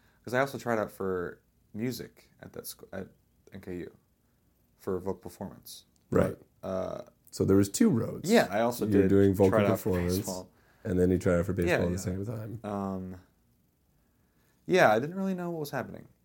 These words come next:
Speaker 1: at all <laughs> in life. I didn't know what to do, you know?
Speaker 2: Yeah, I
Speaker 1: Didn't,
Speaker 2: feel like a
Speaker 1: uh,
Speaker 2: lot of people run into that,
Speaker 1: Yeah,
Speaker 2: but
Speaker 1: but, I mean, who, who's supposed to know what they're gonna do?
Speaker 2: Right.
Speaker 1: Nobody who's that age knows that they're not supposed to know what they're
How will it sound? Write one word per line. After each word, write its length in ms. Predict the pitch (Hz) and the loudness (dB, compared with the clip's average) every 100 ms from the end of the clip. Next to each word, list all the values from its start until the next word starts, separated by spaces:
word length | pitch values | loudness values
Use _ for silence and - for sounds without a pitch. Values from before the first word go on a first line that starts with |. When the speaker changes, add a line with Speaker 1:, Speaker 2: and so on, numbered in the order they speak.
| _ _ _ 107 | _ _ _ -8
Speaker 1:
at 80 | |
all 220 | 104 95 95 | -4 -4 -6
<laughs> 540 | - - - _ - | -8 -10 -18 _ -14
in 160 | 104 101 | -10 -10
life. 300 | 87 87 - | -12 -14 -8
I 40 | 101 | -4
didn't 140 | 107 | -2
know 80 | 101 | -2
what 140 | 95 - | -4 -6
to 80 | |
do, 240 | 95 85 50 _ _ _ _ _ _ _ _ _ | -14 -16 -18 _ _ _ _ _ _ _ _ _
you 80 | 98 | -14
know? 240 | 92 92 95 _ _ _ - | -12 -12 -16 _ _ _ 6
Speaker 2:
Yeah, 160 | 147 - | 6 6
I 40 | |
Speaker 1:
Didn't, 180 | 185 - | -6 -4
Speaker 2:
feel 160 | - 185 | 2 4
like 100 | 151 | 6
a 40 | |
Speaker 1:
uh, 40 | |
Speaker 2:
lot 180 | 139 135 | 6 6
of 100 | 143 | 6
people 260 | 135 117 113 | 2 2 6
run 200 | 104 101 | 6 6
into 180 | 117 107 | 4 0
that, 240 | 123 - | -2 -2
Speaker 1:
Yeah, 240 | 240 110 82 - - | 0 2 0 -4 -6
Speaker 2:
but 0 | 127 | -4
Speaker 1:
but, 60 | 123 | -2
I 60 | |
mean, 160 | 147 147 | -4 -4
who, 240 | 135 147 | -4 -6
who's 440 | 135 110 135 143 123 | -8 -10 -10 -10 -10
supposed 320 | - 120 117 | -10 -10 -8
to 60 | 113 | -12
know 120 | 104 | -10
what 120 | 95 - | -12 -12
they're 120 | 98 95 | -10 -10
gonna 160 | 92 | -12
do? 240 | 98 156 - _ _ _ _ _ _ _ _ | -14 -14 -16 _ _ _ _ _ _ _ _
Speaker 2:
Right. 260 | 101 90 71 | 2 2 2
Speaker 1:
Nobody 300 | 113 117 117 | 0 2 2
who's 200 | 110 98 | 0 0
that 160 | 98 101 | 0 0
age 240 | 98 85 | -2 -4
knows 300 | 92 90 90 | -8 -8 -8
that 280 | 87 - 85 | -10 -10 -10
they're 120 | 90 | -8
not 160 | 87 82 | -8 -12
supposed 200 | - - | -14 -16
to 60 | 78 | -16
know 60 | |
what 100 | 65 | -18
they're 160 | - | -20